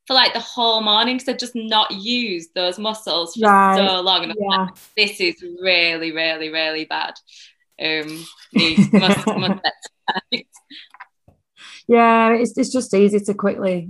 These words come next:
Speaker 2: get out of the habit, isn't it? Like, I was getting into running and I was like, "Oh, I never knew I could run. Like, maybe I'll start doing this all the time." And then I just, I didn't do it for one day. I've not done it for months now.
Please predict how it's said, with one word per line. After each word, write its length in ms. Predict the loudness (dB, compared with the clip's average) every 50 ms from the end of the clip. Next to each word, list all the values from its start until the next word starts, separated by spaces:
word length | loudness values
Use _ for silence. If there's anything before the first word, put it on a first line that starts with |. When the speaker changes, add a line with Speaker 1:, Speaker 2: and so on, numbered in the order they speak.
| -12 -12
Speaker 2:
get 120 | -10 -2 2
out 160 | 2 2 2
of 40 | 2
the 60 | -2
habit, 400 | -4 -4 -4 -2 -2 -4 -4 -6 -10 -10
isn't 200 | -6 -4 -2 -2
it? 180 | -2 -2 -6 -8 -10 -6
Like, 420 | -4 -2 0 0 -2 -2 -4 -10 _ _ _ _ -20 -20 -20 -20 -20 -20 -8 0
I 120 | 4 6 6
was 140 | 6 6 6
getting 180 | 4 4 4
into 180 | 2 0 0 2
running 300 | 2 2 4 4 0 0
and 80 | 0
I 40 | -2
was 120 | -2 -2 -2
like, 180 | 0 0 0 0
"Oh, 200 | 2 2 4 4
I 20 | 4
never 280 | 4 2 0 -4 -6 _ _ _ _ -6
knew 260 | -2 -2 0 0 0
I 80 | -2 -4
could 180 | -4 -8 -8
run. 340 | -2 -2 0 0 0 0 0
Like, 200 | -2 -2 -4 -4
maybe 260 | -4 -4 -2 -2 -2
I'll 120 | -2 -4 -4
start 260 | -4 -6 -6 -6 -4
doing 140 | -4 -2 -2
this 120 | -2 -2 -2
all 120 | -2 -2 -2
the 60 | -2
time." 300 | 0 0 0 2 2 2
And 120 | 0 0 -2
then 180 | -2 -4 -6
I 60 | -6
just, 440 | -8 -8 -8 -8 -8 -8 -14 -16 _ _ 0
I 40 | 4
didn't 200 | 4 6 6 6
do 100 | 4 4
it 140 | 2 2 2
for 60 | 2
one 160 | 2 2 2 2
day. 80 | -2
I've 120 | -2 -4 -4
not 140 | -8 -8 -8
done 100 | -8 -10
it 100 | -8 -4
for 80 | -2 0
months 300 | 0 0 0 -2 -4 -6
now. 320 | -6 -4 -4 -4 -6 -8